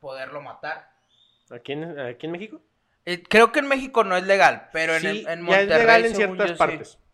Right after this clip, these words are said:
Speaker 1: Bueno, en, en Monterrey es una de esas partes. Y hablando en serio, yo creo que eso está bien,
Speaker 2: Sí,
Speaker 1: güey.
Speaker 2: claro.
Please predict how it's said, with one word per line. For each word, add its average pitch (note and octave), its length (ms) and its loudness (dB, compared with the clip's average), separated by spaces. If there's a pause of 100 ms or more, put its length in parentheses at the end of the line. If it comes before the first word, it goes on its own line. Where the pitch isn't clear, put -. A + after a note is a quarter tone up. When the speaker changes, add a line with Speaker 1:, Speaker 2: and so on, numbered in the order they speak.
Speaker 1:
Bueno, D3+ 260 6
en, C3+ 140 -6
en D3+ 140 -6
Monterrey D3+ 460 -6
es E3 100 -10
una F3 160 0
de E3 60 4
esas E3+ 180 0
partes. E3 460 4 (440)
Y G3 120 -2
hablando G#3+ 400 2
en B3+ 100 -12
serio, B3 320 -2
yo G#3 220 -8
creo G3+ 180 -14
que G3+ 80 -14
eso G3 140 -18
está F#3+ 220 -6
bien, F#3+ 220 -10
Speaker 2:
Sí, D#3 100 -12
Speaker 1:
güey. C#3+ 140 -8
Speaker 2:
claro. G3+ 460 -6